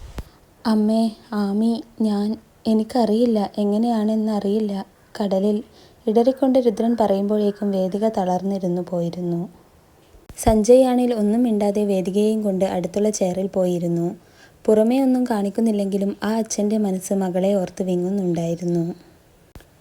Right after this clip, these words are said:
ഇതേസമയം ദീപുവിൻ്റെ കണ്ണു മുഴുവനും ഒരു ഭാവമാറ്റവും കൂടാതെ നിൽക്കുന്ന ലച്ചുവിലായിരുന്നു.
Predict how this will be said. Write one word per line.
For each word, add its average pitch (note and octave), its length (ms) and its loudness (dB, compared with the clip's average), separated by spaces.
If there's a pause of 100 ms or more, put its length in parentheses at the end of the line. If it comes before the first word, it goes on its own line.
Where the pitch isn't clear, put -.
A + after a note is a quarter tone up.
(520)
ഇതേസമയം B3 640 4
ദീപുവിൻ്റെ A3 440 2
കണ്ണു G#3+ 280 0
മുഴുവനും G3+ 520 0
ഒരു G3+ 160 0
ഭാവമാറ്റവും G#3 760 0
കൂടാതെ F#3+ 420 -2
നിൽക്കുന്ന F#3 480 -2
ലച്ചുവിലായിരുന്നു. F3 1000 -2